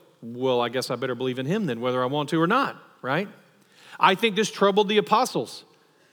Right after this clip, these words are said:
We see John, Matthew, Luke, others in the New Testament, we see them wrestle with this. And they all come to this same passage from Isaiah, the same kind of passage or two from Isaiah as part of their answer to the question.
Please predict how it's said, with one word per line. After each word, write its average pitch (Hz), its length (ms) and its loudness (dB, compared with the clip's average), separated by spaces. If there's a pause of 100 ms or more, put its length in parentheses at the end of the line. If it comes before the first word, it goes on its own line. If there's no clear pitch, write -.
(260)
We 151 100 4
see 202 180 2
John, 165 520 2 (580)
Matthew, 156 680 0
Luke, 180 440 2 (440)
others 208 320 2
in 214 80 -2
the 214 60 2
New 214 60 0
Testament, 208 440 -2
we 196 160 2
see 262 280 0
them 208 220 2
wrestle 233 340 4
with 190 180 2
this. 139 380 0 (340)
And 160 160 4
they 185 100 6
all 185 300 2
come 277 280 0
to 214 120 2
this 208 200 2
same 220 360 0
passage 214 420 -2
from 208 140 -4
Isaiah, 214 420 2
the 151 80 -4
same 196 280 -4
kind 185 180 2
of 165 80 -4 (240)
passage 175 340 2
or 165 160 2
two 196 240 2
from 170 160 -6
Isaiah 175 500 2
as 160 140 0
part 185 300 0
of 180 60 0
their 175 140 2
answer 175 300 -2
to 160 80 -6
the 160 100 -4
question. 165 520 -6